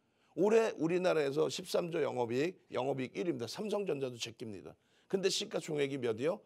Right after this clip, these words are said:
칠입니다. 에코프로 형제들보다 시가총액이 낮아요.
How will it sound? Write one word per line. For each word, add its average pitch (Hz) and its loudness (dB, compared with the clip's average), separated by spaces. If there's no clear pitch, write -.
칠입니다. 170 -2
에코프로 208 6
형제들보다 180 4
시가총액이 156 -2
낮아요. 139 0